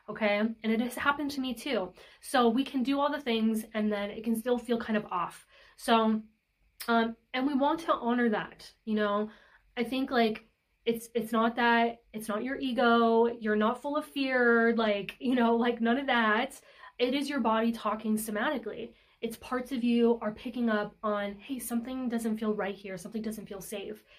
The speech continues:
And we want to honor that process because that is also a part of the healing. We have to understand all parts of us, our nervous system, mind, body, spirit, the whole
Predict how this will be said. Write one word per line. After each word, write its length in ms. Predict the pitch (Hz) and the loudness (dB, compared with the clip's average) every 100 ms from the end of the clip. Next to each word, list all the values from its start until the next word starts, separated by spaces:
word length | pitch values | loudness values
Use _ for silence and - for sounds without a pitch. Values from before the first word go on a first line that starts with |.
| - - _ | -20 -20 _
And 100 | 226 | 2
we 60 | 240 | 4
want 180 | 233 240 | 4 2
to 80 | |
honor 260 | 269 208 214 | -4 -2 0
that 200 | 190 - | -2 -4
process 500 | - 185 214 208 - | -6 -8 -8 -12 -12
because 480 | 214 214 208 196 190 _ _ - | -12 -4 -2 -2 -8 _ _ -4
that 140 | 262 | -2
is 100 | 359 | -2
also 300 | 240 254 277 | -2 -4 -6
a 40 | 226 | -6
part 260 | - 202 | -6 -8
of 60 | 190 | -10
the 60 | |
healing. 480 | 175 196 180 233 220 - _ _ _ | -12 -10 -10 -10 -14 -18 _ _ _
We 60 | 269 | -6
have 100 | 302 | -2
to 60 | |
understand 580 | 294 269 - 233 240 220 214 _ _ _ _ _ - | 0 -2 -2 0 0 0 -4 _ _ _ _ _ -2
all 200 | 240 262 | -2 0
parts 280 | - 240 233 | 0 0 0
of 100 | 208 | -2
us, 400 | 185 220 - - _ _ _ | -2 -6 -10 -14 _ _ _
our 80 | 240 | 0
nervous 300 | 220 247 240 | 2 2 0
system, 280 | 247 240 233 | -4 -2 0
mind, 300 | 220 220 226 | 2 2 4
body, 220 | 220 214 | 2 0
spirit, 540 | 214 226 214 208 208 | -2 0 2 2 0
the 60 | 214 | -4
whole 540 | 214 247 247 240 233 | 0 4 4 4 0